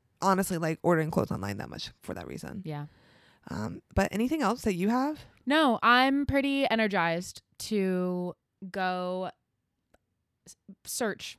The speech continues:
Speaker 2: for items. I went to, actually went to the thrift store last week,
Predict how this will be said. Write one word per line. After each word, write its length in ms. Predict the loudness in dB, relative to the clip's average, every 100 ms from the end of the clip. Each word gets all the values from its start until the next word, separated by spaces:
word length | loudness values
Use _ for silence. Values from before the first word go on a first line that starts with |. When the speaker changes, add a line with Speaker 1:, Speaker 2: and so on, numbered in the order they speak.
| _
Speaker 2:
for 140 | 0
items. 460 | 2 2 0 -4 -2
I 100 | 0
went 220 | 0 -2 -4
to, 300 | -2 0 0
actually 300 | 0 -2 -6
went 120 | -6
to 40 | -8
the 100 | -6
thrift 220 | -8 -8
store 240 | -6 -4
last 320 | -2 -4 -4
week, 380 | -4 -4 -4 -12